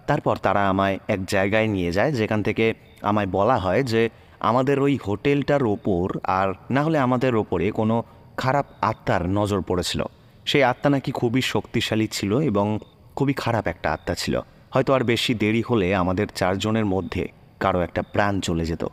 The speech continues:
এরপর ওখান থেকে আমায় একটা তাবিজ দেওয়া হয় আর বলা হয় এই তাবিজটা সবসময় নিজের শরীরে রাখতে। আমি, সুজয়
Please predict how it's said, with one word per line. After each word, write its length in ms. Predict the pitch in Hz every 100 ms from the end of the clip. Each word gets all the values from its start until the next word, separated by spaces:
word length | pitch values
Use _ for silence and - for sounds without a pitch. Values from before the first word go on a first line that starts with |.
| - - - - - - - - -
এরপর 320 | 156 165 175
ওখান 260 | 143 143 135
থেকে 380 | - 110 139
আমায় 300 | 123 101 104
একটা 180 | 98 -
তাবিজ 460 | - 95 113 120 -
দেওয়া 220 | 101 90
হয় 200 | 87 107
আর 140 | 160 98
বলা 260 | 92 95
হয় 220 | 92 104 104 - -
এই 140 | 107 95
তাবিজটা 540 | - 87 120 - 90 85
সবসময় 600 | - 101 - 104 90 87 - -
নিজের 260 | 104 95 92
শরীরে 540 | - - 120 120 85
রাখতে। 360 | 80 71 - - - - - -
আমি, 260 | 95 95 98
সুজয় 480 | - 104 98 95